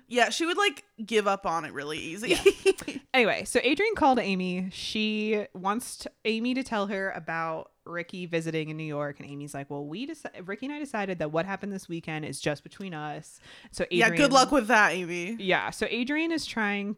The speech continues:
Speaker 2: to, like, guilt her into it.
Speaker 1: Also, question, I just raised my hand like I am a small
Speaker 2: Y-,
Speaker 1: child.
Speaker 2: yes, Kate?
Speaker 1: Thank you, Miss Claire.
Speaker 2: <laughs>
Speaker 1: Um, <laughs> Miss Claire.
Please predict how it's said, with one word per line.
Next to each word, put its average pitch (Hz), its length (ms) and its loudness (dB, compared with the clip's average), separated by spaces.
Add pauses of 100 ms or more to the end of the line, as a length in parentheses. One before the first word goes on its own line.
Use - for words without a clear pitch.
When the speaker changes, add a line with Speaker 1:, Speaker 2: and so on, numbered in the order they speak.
(140)
Speaker 2:
to, 170 560 -2
like, 156 340 -4
guilt 160 280 -4
her 254 120 -4
into 233 400 -4
it. 285 320 -2 (120)
Speaker 1:
Also, 392 320 2
question, 220 400 -4
I 185 80 -4
just 240 180 -8
raised 269 260 -4
my 208 100 -4
hand 180 340 -8
like 180 180 -10
I 185 80 -6
am 180 140 -8
a - 20 -10
small 202 320 -8
Speaker 2:
Y-, 254 80 4
Speaker 1:
child. - 320 -4 (140)
Speaker 2:
yes, 277 420 4
Kate? 403 260 0 (120)
Speaker 1:
Thank 330 360 6
you, - 120 6
Miss 202 240 -4
Claire. 180 440 -4 (160)
Speaker 2:
<laughs> - 140 -6
Speaker 1:
Um, 240 420 8
<laughs> 453 2000 4
Miss 440 160 2
Claire. 427 360 2